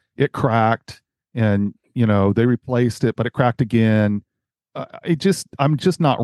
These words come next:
reading about that. And it seems if, like, they were as fragile as falling off a hitch rack or getting knocked over in the garage by your young children. If a carbon fiber frame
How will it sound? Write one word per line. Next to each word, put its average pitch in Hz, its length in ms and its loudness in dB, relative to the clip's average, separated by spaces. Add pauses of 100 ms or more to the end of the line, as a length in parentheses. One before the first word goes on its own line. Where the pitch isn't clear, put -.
reading 120 440 0
about 76 340 -8
that. 76 260 -12 (460)
And 147 160 0
it 143 100 -8
seems 185 440 -2
if, 151 180 -2
like, 123 280 -2 (400)
they 131 120 2
were 120 160 4
as 107 140 0
fragile 123 1000 0
as 101 480 -2 (280)
falling 120 400 0
off 110 160 0
a 98 40 -2
hitch 123 300 -2
rack 95 460 -4 (260)
or 120 280 0 (440)
getting 147 300 0
knocked 135 320 0
over 123 160 0
in 120 80 2
the 117 80 0
garage 107 380 0
by 104 120 -2
your 101 160 0
young 98 220 0
children. 85 420 -4 (320)
If 135 80 -6
a 143 80 -2
carbon 190 280 0
fiber 156 280 0
frame 131 560 0